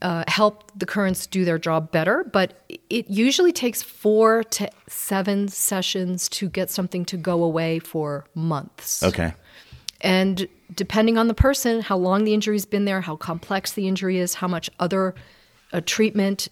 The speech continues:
Speaker 1: they've had, how much mitochondria is available in their body to do healing. It's, so it's really variable. It's hard to say exactly, but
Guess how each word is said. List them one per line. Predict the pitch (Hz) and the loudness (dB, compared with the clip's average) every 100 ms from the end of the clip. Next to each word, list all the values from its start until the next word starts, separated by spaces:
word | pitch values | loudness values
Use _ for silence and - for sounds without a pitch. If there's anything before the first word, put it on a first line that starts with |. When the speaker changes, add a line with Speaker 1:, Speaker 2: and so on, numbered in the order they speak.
| - | -6
Speaker 1:
they've | 175 175 | -4 -4
had, | - 196 202 196 185 175 - - - _ | -4 -2 0 0 0 -4 -10 -20 -20 _
how | - 208 | -2 2
much | 208 190 - - - - | 2 0 -2 -6 -8 -4
mitochondria | 175 170 - 196 196 190 185 - | -2 -2 0 0 2 2 0 -2
is | 175 165 | -4 -2
available | 170 175 175 165 | 0 0 0 0
in | 165 | 0
their | 190 | 2
body | 208 202 208 | 4 4 4
to | 208 | 0
do | 196 196 | 0 0
healing. | 208 202 190 190 - - - - _ _ _ - - | 2 2 0 -2 -6 -18 -20 -20 _ _ _ -14 -6
It's, | - | 0
so | 226 233 | 4 4
it's | 226 | 2
really | 226 269 | 2 4
variable. | 208 214 240 180 165 | 4 4 2 0 -4
It's | - | -8
hard | - 185 190 | -6 -6 -4
to | |
say | - 208 190 | -4 0 0
exactly, | 175 156 180 - 277 349 | -2 -4 -4 -4 -4 -4
but | 214 180 | 0 -2